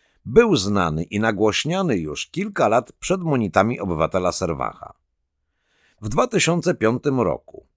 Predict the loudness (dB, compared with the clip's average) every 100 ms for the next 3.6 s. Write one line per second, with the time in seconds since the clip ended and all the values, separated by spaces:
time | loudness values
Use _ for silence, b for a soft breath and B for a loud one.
0 | _ -2 0 0 0 0 0 -4 -6 -2
1 | 0 2 0 2 2 0 -2 0 0 2
2 | 2 2 0 0 0 -4 -6 -6 -4 -6
3 | -6 -8 -12 -16 -20